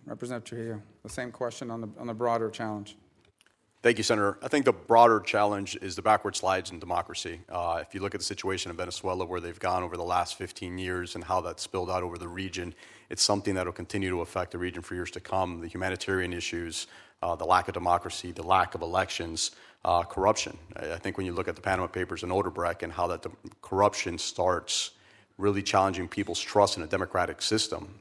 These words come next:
Speaker 2: I think that is, is definitely a challenge facing the region. And going forward as the elections, as Senator Menendez mentioned, over the next year, uh, the six, maybe seven elections that'll take place,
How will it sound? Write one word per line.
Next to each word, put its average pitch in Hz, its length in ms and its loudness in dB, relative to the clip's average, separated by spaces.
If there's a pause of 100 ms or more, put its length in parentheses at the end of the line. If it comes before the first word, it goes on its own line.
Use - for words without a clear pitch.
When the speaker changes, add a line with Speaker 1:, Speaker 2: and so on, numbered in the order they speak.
Speaker 2:
I 90 120 -2
think 87 280 -6
that 92 160 0
is, 85 240 -4
is 85 160 -10
definitely 95 340 -2
a - 20 -10
challenge 85 300 0
facing 85 260 -4
the 82 80 -8
region. 85 360 -6 (360)
And 92 120 0
going 107 180 10
forward 107 260 8
as 95 80 4
the 95 80 0
elections, 87 460 2
as 82 100 -2
Senator 85 220 -2
Menendez 85 360 -6
mentioned, 85 520 -4
over 87 220 -2
the 85 80 -2
next 87 260 -2
year, 87 480 0
uh, - 300 -4 (160)
the 85 100 -10
six, - 340 -2
maybe 90 220 -4
seven 92 340 -2
elections 90 420 -2
that'll 80 140 -4
take 92 320 -2
place, 87 440 0